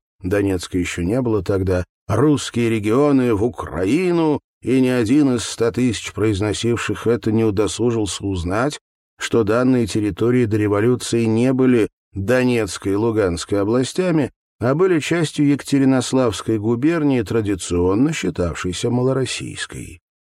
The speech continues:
Был такой поэт Яков Овчаренко, ученик Есенина, писавший под псевдонимом Иван Приблудный. Участник гражданской,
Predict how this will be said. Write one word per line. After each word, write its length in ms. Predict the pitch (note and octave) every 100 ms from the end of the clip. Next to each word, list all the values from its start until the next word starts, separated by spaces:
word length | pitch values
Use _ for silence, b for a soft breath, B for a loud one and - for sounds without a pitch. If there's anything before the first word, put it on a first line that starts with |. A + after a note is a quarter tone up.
| _ _ _ _ _
Был 240 | F#2 B2 A#2
такой 320 | A#2+ A#2+ G#2
поэт 540 | A2+ A#2+ A#2 - - _ _ -
Яков 480 | G2+ B2+ - -
Овчаренко, 920 | A2+ G2+ - B2+ B2+ G2 D#2 - B1 - _ _
ученик 580 | F#2+ G2+ A#2 A2 F#2+ F2+
Есенина, 680 | F#2 - C#3 C3 G#2 F2 E2+ _ _ _ -
писавший 580 | B2 - C3+ A#2 A#2
под 200 | G2+ A2
псевдонимом 760 | - A#2+ G#2 A2+ A#2+ A#2+ A2+ G#2
Иван 480 | A2 G#2+ G#2+ A2+ G2
Приблудный. 840 | - G#2+ G#2+ G#2+ F2+ C#2 C#2+ - - - _ _ _
Участник 560 | - C#3+ A#3 G3+ B2+ A2
гражданской, 800 | A#2+ C3+ D3 G3+ G3 - D3